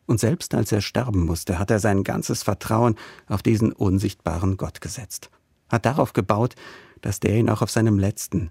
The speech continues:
schweren Weg nicht im Stich lassen wird. Und Gott, so der Glaube der Christen, hat all das bestätigt, indem er ihn nicht im Tod gelassen hat. „Im Kreuz ist Leben, im Kreuz ist Hoffnung“, heißt es deshalb in einem alten Gesang.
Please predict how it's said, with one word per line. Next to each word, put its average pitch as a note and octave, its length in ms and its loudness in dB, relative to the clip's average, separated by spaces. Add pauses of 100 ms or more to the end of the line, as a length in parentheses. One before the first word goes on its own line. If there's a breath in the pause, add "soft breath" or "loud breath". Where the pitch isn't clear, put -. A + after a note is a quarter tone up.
schweren G2 560 2
Weg F2 260 -2
nicht F#2+ 200 -2
im G#2+ 80 0
Stich - 300 -6
lassen - 280 -6
wird. E2 300 -10 (580)
Und - 200 -10
Gott, - 260 -4 (420 soft breath)
so - 340 -6
der - 80 -4
Glaube F2 300 0
der E2 120 -6
Christen, - 460 -2 (320 loud breath)
hat - 320 -2
all D#2+ 200 -2
das - 220 -4
bestätigt, - 720 -4 (280 soft breath)
indem F#2+ 280 2
er G2+ 80 4
ihn F#2+ 140 4
nicht E2 240 -2
im G2 120 4
Tod - 280 -2
gelassen A#2 420 -4
hat. - 200 -12 (1000)
„Im F2+ 160 -2
Kreuz G2 360 0
ist - 200 -2
Leben, G2 380 2 (400 loud breath)
im E2 180 -6
Kreuz E2+ 420 0
ist - 300 -6
Hoffnung“, E2 400 -4 (460 loud breath)
heißt F#2 200 -2
es F2+ 80 -2
deshalb G2 380 0
in G2 140 4
einem F#2 240 2
alten F2 320 -2
Gesang. F#2+ 360 -2